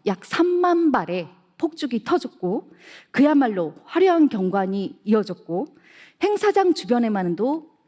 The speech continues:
사십만에 가까운 인파가 몰렸고 서울 시내 전체에서는 백십만에 가까운 인파가 그 광경을 즐겼다고 합니다.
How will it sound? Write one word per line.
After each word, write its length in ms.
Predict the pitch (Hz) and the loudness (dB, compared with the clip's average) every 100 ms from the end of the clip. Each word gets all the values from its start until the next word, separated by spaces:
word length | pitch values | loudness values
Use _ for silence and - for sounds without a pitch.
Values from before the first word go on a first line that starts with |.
| _ _ | _ _
사십만에 680 | - - 240 320 330 302 262 | -14 -8 -2 2 4 4 4
가까운 640 | 208 175 175 170 214 240 - | 2 -4 -4 -4 -2 -4 -4
인파가 380 | - 208 214 208 | -2 -2 -2 -4
몰렸고 680 | 180 165 170 165 - 175 233 - - - | -2 -2 -4 -6 -6 -6 -6 -12 -20 -20
서울 300 | - 311 403 | -4 2 2
시내 240 | 403 359 302 | 4 0 0
전체에서는 840 | 202 190 - 185 185 185 247 151 - - - | 0 -4 -2 -2 -2 -4 -4 -4 -10 -18 -4
백십만에 600 | 214 - 381 381 349 311 | -4 -2 0 4 4 4
가까운 440 | 185 - 185 180 | 0 -2 -4 -2
인파가 560 | 165 185 160 208 247 - | -4 -6 -4 -4 -6 -4
그 140 | 240 | -2
광경을 520 | - - 190 196 190 | -2 -4 -4 -2 -4
즐겼다고 540 | 175 180 202 - 170 175 | -6 -8 -8 -8 -10 -8
합니다. 420 | 185 165 175 165 | -10 -10 -10 -14